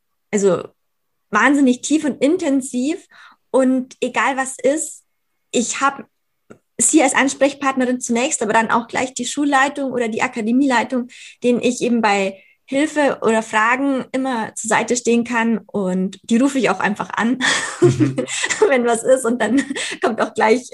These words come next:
Speaker 1: was zurück. Also da habe ich immer ein offenes Ohr. Das finde ich unglaublich wertschätzend und, und wertvoll.
Speaker 2: Mhm. Und, ähm, wir hatten, wir hatten schon eine Folge mit einer,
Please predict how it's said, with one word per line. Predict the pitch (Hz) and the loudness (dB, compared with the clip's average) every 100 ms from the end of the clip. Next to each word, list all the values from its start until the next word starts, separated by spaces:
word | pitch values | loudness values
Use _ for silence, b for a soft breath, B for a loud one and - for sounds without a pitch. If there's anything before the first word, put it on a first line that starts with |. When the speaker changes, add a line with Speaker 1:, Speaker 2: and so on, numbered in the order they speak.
| - | -14
Speaker 1:
was | - 262 - | -6 -6 -4
zurück. | 285 233 226 226 | -4 0 -2 -2
Also | 190 190 190 - B B - | -2 0 -2 -4 B B -2
da | 196 | 0
habe | 180 | 0
ich | 226 | 0
immer | 226 196 | 0 0
ein | |
offenes | - 196 185 185 | 0 -2 -4 -4
Ohr. | - | -4
Das | 156 180 - _ | -4 -4 -8 _
finde | 233 | 0
ich | 208 226 | 2 0
unglaublich | 220 202 196 - | 0 0 -2 -2
wertschätzend | 180 185 - 175 - 180 | 0 -2 -4 -10 -10 -12
und, | - 185 - - | -10 -12 -12 -6
und | 214 185 | -4 -2
wertvoll. | 190 185 - 180 180 _ _ b b _ _ _ - | -4 -6 -10 -10 -10 _ _ b b _ _ _ -10
Speaker 2:
Mhm. | 110 123 131 - B B B | -6 -8 -10 -16 B B B
Und, | 135 131 | 0 0
ähm, | 117 117 110 113 | -2 -4 -4 -4
wir | 123 | -6
hatten, | 135 123 - | -6 -6 -4
wir | 113 | -4
hatten | - 123 | -4 -4
schon | 123 | -6
eine | 110 | -6
Folge | - 117 110 104 101 | -4 -4 -2 -4 -4
mit | 101 113 - | -8 -10 -8
einer, | 110 101 98 | -6 -4 -6